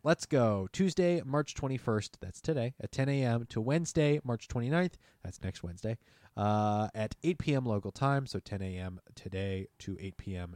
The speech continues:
next Wednesday local time. Meltan. The key to catching Meltan is the mystery box, which can be obtained by sending a Pokemon from Pokemon Go to Pokemon Home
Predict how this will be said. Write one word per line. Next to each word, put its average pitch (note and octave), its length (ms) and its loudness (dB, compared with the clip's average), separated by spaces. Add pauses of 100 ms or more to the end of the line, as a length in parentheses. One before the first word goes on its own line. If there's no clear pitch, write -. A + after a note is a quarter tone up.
next A2 340 -8
Wednesday F#2 600 -6 (340)
local F2+ 420 -6
time. D3 460 0 (360)
Meltan. D3 600 4 (240)
The C3+ 80 -4
key D3+ 180 2
to C#3+ 100 4
catching C3+ 460 -2
Meltan B2 420 2
is G#2+ 160 -4
the G#2 60 -6
mystery C3+ 300 2
box, B2+ 280 2
which - 140 -6
can C#3+ 100 -2
be D#3+ 80 0
obtained G#3 400 2
by D#3 100 6
sending A3 340 2
a G#3 80 4
Pokemon C3 440 2
from G#2 120 -4
Pokemon G#2 340 -2
Go A2 260 2 (220)
to C#3+ 100 -2
Pokemon G2 340 0
Home C3 280 2